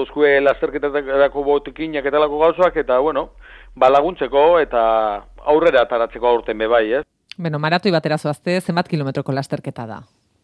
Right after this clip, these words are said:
Speaker 1: Bueno, e, batzuk joaten diez kirola modun, ez? Beste batzuk joaten diez, beste motako lasterketa, beste, mm, jende asko joaten da kooperante modun, ez? Daude lau lasterketa, maratoi osoa, berrogeita bi kilometrokoa,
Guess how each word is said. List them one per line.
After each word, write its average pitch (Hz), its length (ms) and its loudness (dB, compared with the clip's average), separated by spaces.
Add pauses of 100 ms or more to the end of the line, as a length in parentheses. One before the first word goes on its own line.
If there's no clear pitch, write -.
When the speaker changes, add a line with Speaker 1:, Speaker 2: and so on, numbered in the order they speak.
(160)
Speaker 1:
Bueno, 147 300 -4 (260)
e, 131 920 -2 (460)
batzuk 180 400 0
joaten 160 280 -2
diez 175 240 0
kirola 131 280 2
modun, 104 320 -8
ez? 185 120 -2 (260)
Beste 123 220 -10
batzuk 120 240 -6
joaten 123 280 -6
diez, 180 260 0 (500)
beste 123 280 -4
motako 117 320 -2
lasterketa, 131 760 0
beste, 127 340 -8 (200)
mm, 135 300 -14 (880)
jende 151 320 0
asko - 220 0
joaten 131 260 -4
da 135 100 6 (760)
kooperante 131 540 0
modun, 113 340 -4
ez? 139 120 -4 (320)
Daude 170 320 6
lau 170 180 6
lasterketa, 113 580 -2
maratoi 107 460 -4
osoa, 151 320 -2
berrogeita 117 460 -4
bi 117 100 -8
kilometrokoa, 120 540 0